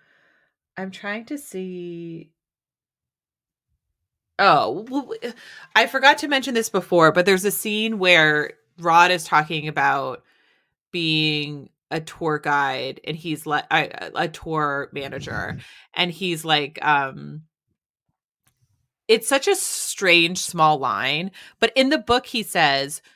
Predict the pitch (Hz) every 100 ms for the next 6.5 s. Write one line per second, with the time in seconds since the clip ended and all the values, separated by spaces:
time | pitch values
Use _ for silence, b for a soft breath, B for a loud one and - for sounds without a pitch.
0 | b 185 196 220 277 294 196 202 - -
1 | 190 - 175 170 160 156 - - 170 175
2 | 180 190 180 - 175 160 156 156 147 156
3 | - _ _ _ _ _ _ _ _ -
4 | 185 190 160 156 180 170 175 170 175 185
5 | 165 160 151 185 175 175 165 151 147 -
6 | 156 175 170 165 170